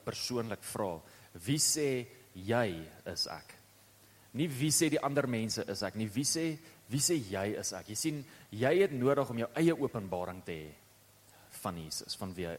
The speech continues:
is. Dis als goed en wel dat ander mense kan sê wie hy is. Ek kan,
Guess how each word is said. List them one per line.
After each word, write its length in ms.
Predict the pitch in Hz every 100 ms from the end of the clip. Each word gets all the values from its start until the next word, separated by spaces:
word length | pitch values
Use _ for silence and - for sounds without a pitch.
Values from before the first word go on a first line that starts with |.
| 69
is. 200 | - - - - - - - - - -
Dis 160 | 131 - -
als 220 | 202 190
goed 200 | - 151
en 120 | 156 123
wel 280 | 113 90 76 - - - - -
dat 200 | - 123 -
ander 260 | 170 160 143
mense 320 | 135 123 120 -
kan 160 | 104
sê 240 | 98 107 95
wie 140 | 90 82
hy 80 | - 82
is. 200 | - - - - - - - - - - - -
Ek 80 | 139
kan, 140 | 175